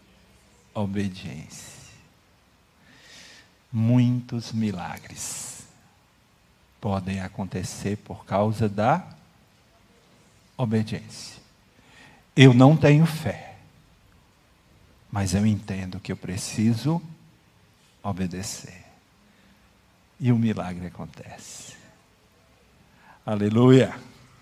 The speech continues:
Glória a Deus! Glória a Deus! Nos dois casos. Nos dois casos. Tanto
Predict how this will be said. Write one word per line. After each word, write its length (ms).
Glória 440
a 20
Deus! 720
Glória 360
a 20
Deus! 640
Nos 220
dois 380
casos. 800
Nos 100
dois 280
casos. 640
Tanto 460